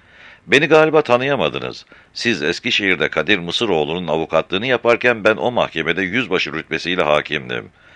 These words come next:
Adım Kerim Günday, buraya kadar boşuna zahmet etmişsiniz. Bu yalandan alınmış bir karardır.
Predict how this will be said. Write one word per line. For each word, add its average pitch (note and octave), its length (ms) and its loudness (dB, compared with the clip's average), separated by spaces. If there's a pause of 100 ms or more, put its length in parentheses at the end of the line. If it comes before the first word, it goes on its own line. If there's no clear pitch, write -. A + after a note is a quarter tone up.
(280)
Adım D3 260 2
Kerim B2 340 0
Günday, D2+ 460 -2
buraya E2+ 260 2
kadar E2 280 0
boşuna E2 340 -4
zahmet C#2 360 -6
etmişsiniz. C2+ 680 -6 (440)
Bu C3+ 160 2
yalandan B2+ 500 2
alınmış F2+ 440 -2
bir D#2 120 -2
karardır. C#2 600 0